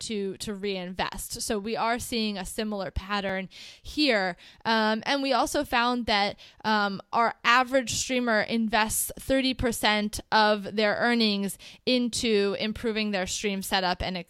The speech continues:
um, and appearance. So we're, we are seeing a, a similar pattern going on, on here. And I think that's, that's really great because,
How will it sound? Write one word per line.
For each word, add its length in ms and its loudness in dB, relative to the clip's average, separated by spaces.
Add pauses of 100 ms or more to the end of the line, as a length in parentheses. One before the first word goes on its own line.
(120)
um, 380 -2
and 160 0
appearance. 680 -6
So 480 4 (240)
we're, 200 4
we 160 4
are 280 6
seeing 560 -4
a, 160 -4
a 140 -4
similar 640 2
pattern 580 0
going 320 -6
on, 240 -4
on 200 -2
here. 240 -2
And 100 -2
I 120 2
think 160 -4
that's, 260 2
that's 260 -4
really 280 0
great 280 -2
because, 380 -4